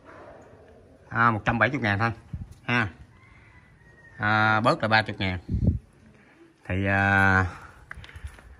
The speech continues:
còn lại đâu, đâu khoảng trăm cây các bạn, chứ không có nhiều. Đó, rồi có một số nhỏ nữa kìa các bạn,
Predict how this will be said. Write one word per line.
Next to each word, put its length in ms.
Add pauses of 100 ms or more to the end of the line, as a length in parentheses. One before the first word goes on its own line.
còn 220
lại 120
đâu, 340
đâu 200
khoảng 220
trăm 180
cây 200
các 60
bạn, 140
chứ 180
không 120
có 60
nhiều. 220 (640)
Đó, 220 (800)
rồi 360
có 100
một 180
số 80
nhỏ 320
nữa 180
kìa 120
các 60
bạn, 120